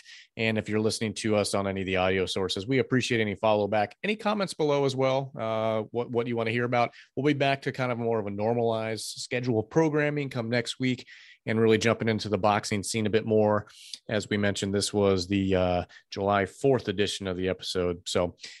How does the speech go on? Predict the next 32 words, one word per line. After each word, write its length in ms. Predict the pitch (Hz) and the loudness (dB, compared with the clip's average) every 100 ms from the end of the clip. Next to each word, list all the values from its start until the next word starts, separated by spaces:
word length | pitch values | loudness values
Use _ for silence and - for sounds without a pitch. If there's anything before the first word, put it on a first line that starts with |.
| _ - | _ -6
uh, 200 | 90 87 | -4 -2
a 60 | |
little 200 | 92 95 | 0 0
bit 180 | 92 92 | 0 -2
different 320 | 98 - 92 | -2 -2 -2
of 100 | 90 | -2
a 80 | 85 | -4
format, 580 | - 101 95 92 87 85 | -2 2 4 4 2 2
but 100 | 104 | 4
Weekend 320 | 113 113 107 | 4 2 0
Trav, 380 | 120 127 156 123 | 2 4 4 4
I 100 | 101 | 2
appreciate 440 | 92 117 104 110 | 2 0 0 -2
your 160 | 110 123 | -2 -4
time. 420 | - 131 143 170 | 0 0 0 0
And, 240 | 131 113 110 | 0 0 0
uh, 280 | 110 107 107 - - - - | 2 2 -2 -6 -20 -20 -8
I 40 | |
don't 100 | 220 | -4
really 120 | 175 135 | 0 0
have 80 | |
any 100 | 123 | 0
final 280 | 113 127 120 | -2 -2 -2
thoughts 460 | - 120 160 - - | -2 -4 -4 -8 -4
other 220 | 127 127 127 | 0 2 2
than, 280 | 131 127 | 2 2
uh, 200 | 127 123 | 2 2
thanking 380 | 117 127 123 131 | 2 0 0 -2
our 140 | 120 117 | -2 0
media, 520 | 123 135 135 131 120 - | -2 0 0 0 0 -4
uh, 220 | 143 110 | -4 -4
partners, 600 | 107 123 127 135 151 147 | -2 -2 -2 -2 -4 -8